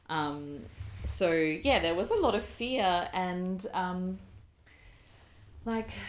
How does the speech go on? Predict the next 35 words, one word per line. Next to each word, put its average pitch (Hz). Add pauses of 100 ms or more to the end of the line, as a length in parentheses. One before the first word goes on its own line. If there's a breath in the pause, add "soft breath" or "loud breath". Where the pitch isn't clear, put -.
(760 loud breath)
I 208
just, 240
it 226
was 214
again 240
going 202
back 175
to, 170
like, 160
believing 165
that 147
just 196
because 160 (520 soft breath)
this, 202
you 170
had 170
this 165
experience 160
with 156
your 156
first 180
birth 139
doesn't 175
mean 165
that 143
you're 151
gonna 151
have 156
the 151
same 147
experience 147
this 151
next 135
time 139
round. 147